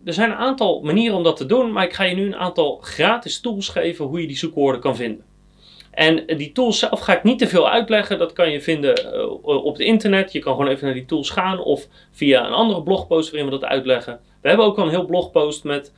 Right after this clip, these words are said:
alles over een zoekwoordenonderzoek. Eh, maar die tools zijn, eh, Yoast Suggest,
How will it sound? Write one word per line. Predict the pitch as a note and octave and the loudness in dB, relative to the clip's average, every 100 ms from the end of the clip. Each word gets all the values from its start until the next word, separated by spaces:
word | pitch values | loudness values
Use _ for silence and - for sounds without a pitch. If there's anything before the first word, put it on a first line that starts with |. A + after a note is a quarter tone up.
| _ - | _ 2
alles | F3 D#3+ D#3 | 4 4 2
over | C3+ B2+ | -4 -4
een | B2 | -4
zoekwoordenonderzoek. | A#3 G#3+ E3+ D#3+ D3 C3 C#3 C3+ _ _ _ _ _ _ - | -2 0 2 2 0 -2 -4 -6 _ _ _ _ _ _ 0
Eh, | D3 D3 | 0 2
maar | D#3+ | 0
die | E3 | 0
tools | A#3+ A3+ - | 2 2 4
zijn, | A#3 D3 A#2 - _ - | 2 2 -4 -14 _ 0
eh, | C3 A#2+ B2+ | 0 0 4
Yoast | E3 C#4 - | 6 6 4
Suggest, | - A3 A#3 B3+ C4 - | -4 0 2 0 -2 -10